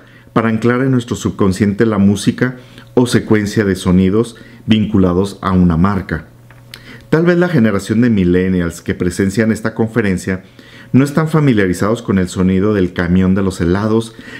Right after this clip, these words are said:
que recorría las calles de nuestra ciudad en los años sesenta y setenta, pero a diferencia de nosotros, las nuevas generaciones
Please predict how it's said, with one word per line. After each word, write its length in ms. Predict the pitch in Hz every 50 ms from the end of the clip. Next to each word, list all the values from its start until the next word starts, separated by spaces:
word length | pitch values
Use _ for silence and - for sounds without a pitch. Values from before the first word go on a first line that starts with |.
| - - -
que 100 | - 120
recorría 360 | 113 113 - 113 113 113 117
las 160 | 127 139 135
calles 300 | - 135 117 117 120 120
de 80 | 113 104
nuestra 220 | 101 95 - 98
ciudad 240 | 90 - 101 95 98
en 40 | 104
los 160 | 107 101 -
años 220 | 95 98 98 98
sesenta 560 | - 98 87 - - 95 95 95 92 - 101 92
y 40 |
setenta, 640 | - - 117 104 - 110 98 90 85 82 78 - - - - - - - - - - - - - -
pero 160 | 117 110 113
a 40 | 107
diferencia 480 | 104 104 110 107 110 110 113 - 123
de 80 | 120 117
nosotros, 640 | 107 101 - 117 107 104 - 113 117 127 - - - - - - - - - -
las 180 | 90 85 76
nuevas 280 | 82 90 98 117 117 -
generaciones 840 | 131 113 113 107 107 107 - - 107 104 107 110 117 117 - -